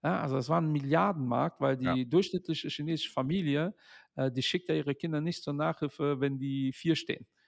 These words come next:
Speaker 1: Ja, wenn die vier
Speaker 2: Mhm.
Speaker 1: stehen, sind die Kinder komplett Versager. Die werden, <laughs> glaub ich, komplett ignoriert.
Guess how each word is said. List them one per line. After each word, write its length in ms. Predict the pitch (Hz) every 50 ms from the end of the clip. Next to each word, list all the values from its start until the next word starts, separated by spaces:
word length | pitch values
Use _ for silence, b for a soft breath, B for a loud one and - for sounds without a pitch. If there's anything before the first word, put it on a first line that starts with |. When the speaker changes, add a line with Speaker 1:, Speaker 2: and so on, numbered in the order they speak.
| _ _ _ -
Speaker 1:
Ja, 120 | 143 151
wenn 100 | 151 147
die 60 | 139
vier 220 | - - 180 202 202
Speaker 2:
Mhm. 0 |
Speaker 1:
stehen, 240 | - - 151 147
sind 160 | 131 143 151 -
die 80 | 143
Kinder 240 | - - 147 139 139
komplett 340 | - - 123 - 143 139 -
Versager. 440 | - 131 117 120 127 - - - 113
Die 140 | 123 120 117
werden, 220 | 127 131 131 127 - - -
<laughs> 220 | 131 127 - b b b b _ _
glaub 160 | - 139 120
ich, 100 | 113 -
komplett 320 | - 135 - 135 139 -
ignoriert. 560 | - 127 120 123 120 107 127 151 180 190 -